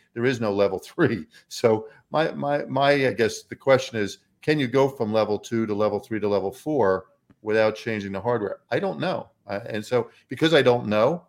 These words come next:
I don't wanna model it in. What I'm gonna do for now, there you go. <laughs> What, what I'm gonna do for now is I'll build it into my base E V model, and I can take the take rate times the price and put that in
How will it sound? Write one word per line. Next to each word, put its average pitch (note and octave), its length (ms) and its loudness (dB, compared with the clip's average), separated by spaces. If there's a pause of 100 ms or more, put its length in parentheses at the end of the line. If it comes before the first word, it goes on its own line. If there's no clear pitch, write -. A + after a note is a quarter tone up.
I A2+ 80 -2
don't B2 160 0
wanna A2+ 200 -4
model G#2 420 0
it G2+ 80 -2
in. G2 300 -2 (340)
What A2+ 140 0
I'm A2 80 2
gonna G#2+ 140 -2
do G#2 180 -4
for G#2+ 180 -10
now, A#2 280 0
there D#3 160 -2
you F3 80 0
go. G2 340 0
<laughs> - 220 -20
What, D#3+ 220 2 (160)
what D3+ 120 2
I'm C#3+ 60 2
gonna C#3 140 4
do B2+ 120 0
for B2+ 120 -6
now C3+ 240 2
is G#2+ 120 0 (220)
I'll G2+ 160 -4
build B2+ 240 2
it B2 100 -4
into A#2+ 280 -6
my G#2 160 0
base A2+ 480 -2
E A2 160 -8
V G#2 160 -8
model, G2+ 560 -2 (480)
and G#2+ 120 -4
I F#2+ 120 0
can - 160 -12
take A2+ 480 -4
the F#2+ 440 -6 (120)
take D3 280 -2
rate B2+ 380 0 (320)
times G#2 320 -4
the G2+ 80 -10
price B2+ 600 0 (400)
and G#2 120 -10
put D3 160 0
that A#2+ 200 4
in G#2+ 360 0